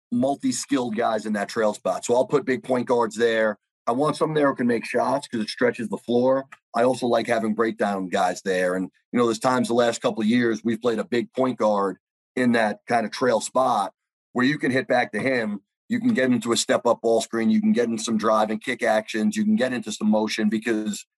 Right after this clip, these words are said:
he's got a great I Q. He can put it on the floor. He can make an open shot. So for us,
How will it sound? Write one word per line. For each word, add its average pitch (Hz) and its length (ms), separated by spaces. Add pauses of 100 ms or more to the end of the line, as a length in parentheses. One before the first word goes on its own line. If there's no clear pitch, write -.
(200)
he's 110 120
got 117 120
a 113 40
great 120 220
I 117 140
Q. 120 380
He 110 80
can 107 140
put 120 140
it 113 80
on 113 100
the 110 60
floor. 113 460
He 107 100
can 107 140
make 107 180
an 113 80
open 110 240
shot. 110 500
So 110 380 (420)
for 156 140
us, 170 240